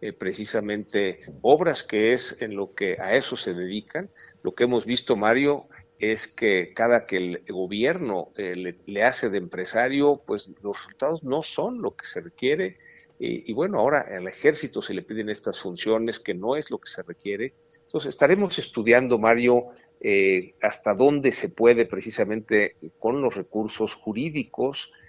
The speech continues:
eh, eh, hacer algún proceso que revierta esta decisión.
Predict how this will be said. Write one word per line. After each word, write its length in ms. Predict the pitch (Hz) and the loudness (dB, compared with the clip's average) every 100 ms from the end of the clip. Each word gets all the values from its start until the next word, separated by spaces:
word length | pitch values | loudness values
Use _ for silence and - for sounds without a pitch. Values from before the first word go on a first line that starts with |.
| - - | -14 -6
eh, 340 | 110 98 87 - _ _ - | -4 -2 -4 -10 _ _ -16
eh, 200 | 87 - - _ | -14 -14 -20 _
hacer 440 | - - - 135 | -10 -2 4 4
algún 320 | 110 104 120 117 | 4 0 -6 -4
proceso 640 | 104 - 107 104 - 92 | -6 0 0 0 -4 -4
que 120 | 95 | -4
revierta 680 | 92 90 107 113 - 92 80 | -4 -2 4 4 4 -2 -2
esta 280 | 110 - 98 | -8 -6 -4
decisión. 580 | 92 - - 123 180 | -4 -6 -2 0 0